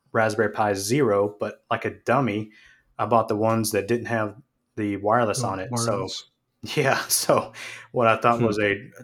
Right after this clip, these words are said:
Speaker 1: savings of a dollar back in the day, uh, turns out to be useless devices that I can't use for this
Speaker 2: Well,
Speaker 1: project,
Speaker 2: you can,
Speaker 1: so.
Speaker 2: you can find Raspberry Pis. They're just a hundred and fifty dollars.
Speaker 1: Oh yeah,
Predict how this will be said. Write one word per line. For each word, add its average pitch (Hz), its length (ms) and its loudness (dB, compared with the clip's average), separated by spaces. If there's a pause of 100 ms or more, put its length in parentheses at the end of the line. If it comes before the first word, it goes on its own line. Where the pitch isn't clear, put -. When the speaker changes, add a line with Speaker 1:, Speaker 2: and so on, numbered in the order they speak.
Speaker 1:
savings 123 460 4
of 113 120 2
a 98 40 0
dollar 110 380 2
back 98 280 0
in 107 60 -6
the 101 80 -4
day, 113 480 -2 (340)
uh, 104 160 -4
turns 107 240 -6
out 104 140 -2
to - 80 -20
be 107 140 -4
useless 107 500 -4
devices 104 480 -4
that 104 120 -4
I 98 60 -4
can't 104 340 -6 (200)
use 104 320 -2
for 98 360 -4 (500)
this 101 180 -6 (100)
Speaker 2:
Well, 117 140 2
Speaker 1:
project, 185 260 2
Speaker 2:
you 254 60 2
can, 226 140 2
Speaker 1:
so. 165 40 -2
Speaker 2:
you 170 200 4
can 180 340 2
find 123 420 0
Raspberry 117 560 -2
Pis. 110 440 -4
They're 110 100 -6
just 110 520 -8
a 143 40 -6
hundred 113 300 -2
and 101 100 -8
fifty 113 280 -12
dollars. 107 580 -8 (320)
Speaker 1:
Oh 151 160 4
yeah, 113 340 2